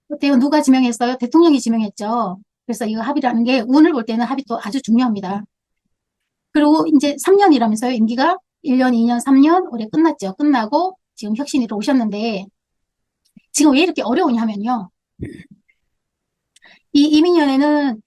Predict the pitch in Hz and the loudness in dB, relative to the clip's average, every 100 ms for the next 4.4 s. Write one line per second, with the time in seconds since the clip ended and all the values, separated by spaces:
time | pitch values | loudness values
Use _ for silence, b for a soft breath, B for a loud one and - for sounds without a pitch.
0 | _ _ - 349 349 370 370 _ _ _ | _ _ -10 -4 -4 -4 -10 _ _ _
1 | 202 208 214 233 - _ _ 202 - _ | -12 -10 -10 -12 -16 _ _ -12 -12 _
2 | _ _ _ 262 320 330 - 214 339 247 | _ _ _ 0 0 -2 -4 -6 -4 -4
3 | 196 247 220 208 214 220 294 226 220 240 | -2 -4 -4 -6 -6 -2 0 0 -2 -2
4 | 285 254 233 226 | -2 -2 -4 -6